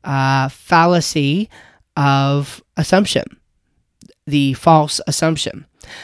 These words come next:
And w-, with the false assumption, what we have is a situation where somebody, uh, concludes an argument that might be a reasonable conclusion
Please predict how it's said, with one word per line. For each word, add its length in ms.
And 420
w-, 440
with 880
the 120
false 360
assumption, 680
what 380
we 340
have 500
is 180
a 60
situation 680
where 120
somebody, 760
uh, 320
concludes 920
an 200
argument 600
that 400
might 640
be 480
a 560
reasonable 600
conclusion 760